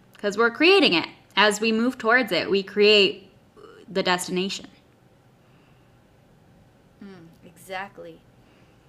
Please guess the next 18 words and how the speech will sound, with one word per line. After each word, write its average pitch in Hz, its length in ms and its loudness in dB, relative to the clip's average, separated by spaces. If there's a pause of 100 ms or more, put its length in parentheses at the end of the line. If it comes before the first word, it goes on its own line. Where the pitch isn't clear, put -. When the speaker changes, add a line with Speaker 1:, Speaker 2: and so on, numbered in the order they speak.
(1000)
Speaker 1:
Yeah. - 140 -12 (640)
Wow. 208 1000 2 (1300)
Well, 247 600 6 (1040)
I'm 285 220 8
getting 311 220 8
excited 202 720 4
because 190 720 0 (100)
I'm 220 240 2
looking 285 320 4
at 294 140 4
the 311 40 0
crystals 196 540 0
that 180 140 0
I 180 80 2
have 180 200 4
out 180 220 4
right 185 240 0
now. 170 440 2